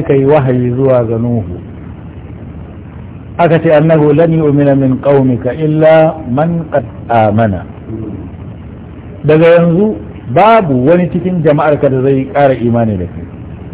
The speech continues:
A riga an gama. Iya wanda suka yi imani da kai din nan ba za su ƙaru ba. Su wa'innan yanzu babu ɗaya daga cikin su da zai ƙara yin imani.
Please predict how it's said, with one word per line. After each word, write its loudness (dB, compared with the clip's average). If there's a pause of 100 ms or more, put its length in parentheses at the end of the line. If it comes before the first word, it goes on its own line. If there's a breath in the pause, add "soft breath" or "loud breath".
(600)
A 2
riga 4
an 4
gama. 0 (2000)
Iya 4
wanda 4
suka 0
yi 0
imani 4
da 4
kai 2
din 0
nan 2
ba 4
za 4
su -4
ƙaru -2
ba. -6 (1000)
Su 0
wa'innan 4
yanzu 0 (1600)
babu 4 (200)
ɗaya 6
daga 4
cikin 0
su 0
da 0
zai 2
ƙara 2
yin -2
imani. -4